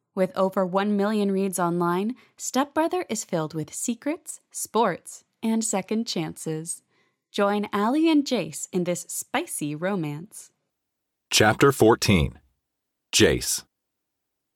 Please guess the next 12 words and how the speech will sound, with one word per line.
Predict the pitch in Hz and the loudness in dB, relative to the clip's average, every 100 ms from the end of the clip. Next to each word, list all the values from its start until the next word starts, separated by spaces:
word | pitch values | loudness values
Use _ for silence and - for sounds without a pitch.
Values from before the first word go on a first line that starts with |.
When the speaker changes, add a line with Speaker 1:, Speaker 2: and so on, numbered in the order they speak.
| _ _ _ _ _ | _ _ _ _ _
Speaker 2:
Dad. | - 73 82 69 65 - _ _ _ _ _ _ _ _ _ _ | -2 2 4 4 0 -6 _ _ _ _ _ _ _ _ _ _
Football | _ - 101 - 101 107 98 | _ 0 0 4 4 6 6
is | |
a | 82 | 6
waste | 80 87 85 - | 6 6 4 2
of | 80 | 2
time. | 92 78 65 64 - _ _ _ _ _ - | 2 2 0 -4 -12 _ _ _ _ _ 0
You | 95 | 2
should | - 80 | 4 4
be | - | 4
studying | - - 110 92 80 | 4 4 6 6 4
with | 78 | 2